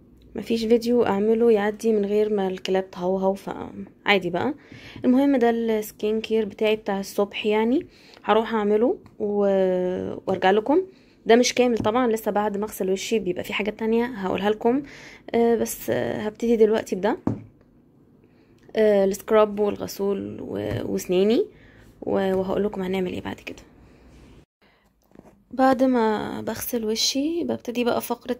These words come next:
ال-، بقية السكين كير اللي بعد ال-،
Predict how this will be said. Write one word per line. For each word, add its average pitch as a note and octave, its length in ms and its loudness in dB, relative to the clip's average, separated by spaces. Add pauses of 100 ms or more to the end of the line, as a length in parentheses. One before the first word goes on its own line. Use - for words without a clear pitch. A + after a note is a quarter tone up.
ال-، - 360 -6
بقية B3+ 360 2
السكين - 720 -6
كير A#3+ 200 -4
اللي A3+ 140 2
بعد G#3+ 280 -2
ال-، G#3 580 -6